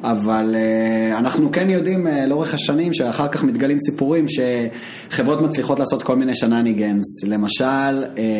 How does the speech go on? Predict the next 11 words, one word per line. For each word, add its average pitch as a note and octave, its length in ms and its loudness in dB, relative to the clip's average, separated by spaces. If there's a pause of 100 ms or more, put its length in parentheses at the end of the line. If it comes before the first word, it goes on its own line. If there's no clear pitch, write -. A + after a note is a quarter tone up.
(600)
לתת B2 340 2
לחברה A#2+ 300 0
קרדיט B2 480 0
של, A#2 400 0
אה, A2+ 160 2
עשרת A#2 260 -2
אלפים A2+ 320 0
דולר, C3 500 2
אה, G#2+ 840 -2
שהצטרפו G#2+ 560 -2
לשירות, A2+ 580 0